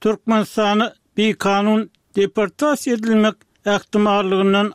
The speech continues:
alada bildirdi. Şeýle dol, daşary ýurtlardan Türkmenistany bikanun alınıp gidilen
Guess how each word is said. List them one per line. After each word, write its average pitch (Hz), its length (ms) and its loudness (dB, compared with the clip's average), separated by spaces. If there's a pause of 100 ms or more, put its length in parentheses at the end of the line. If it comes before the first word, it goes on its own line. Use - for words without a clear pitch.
alada 190 420 0
bildirdi. 175 460 -2 (220)
Şeýle 208 380 0
dol, 254 160 0 (360)
daşary 202 320 -2
ýurtlardan 233 840 0
Türkmenistany 202 960 0 (280)
bikanun 202 680 0 (100)
alınıp 202 420 0
gidilen 214 460 -2